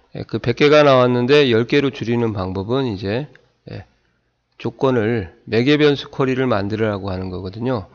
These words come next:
그러니까 지역이 용인만, 예, 걸러지게 하라. 이렇게 매개 변수 쿼리를 만드는 겁니다.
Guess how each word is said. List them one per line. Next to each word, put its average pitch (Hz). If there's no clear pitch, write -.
그러니까 107
지역이 127
용인만, 131
예, 98
걸러지게 107
하라. 98
이렇게 -
매개 110
변수 101
쿼리를 98
만드는 95
겁니다. -